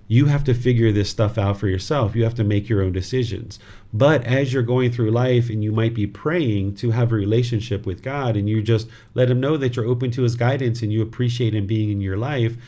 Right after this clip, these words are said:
and thanking him for that relationship. As you're going through life,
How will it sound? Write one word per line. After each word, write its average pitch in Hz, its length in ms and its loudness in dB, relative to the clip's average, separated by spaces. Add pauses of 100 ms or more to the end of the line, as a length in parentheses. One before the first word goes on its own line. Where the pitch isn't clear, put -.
(140)
and 110 180 -2
thanking 117 360 2
him 107 120 0
for 104 200 -4
that 101 180 -2
relationship. 101 800 -4 (320)
As 147 180 0
you're 147 100 0
going 123 340 4
through 120 220 2
life, 107 400 0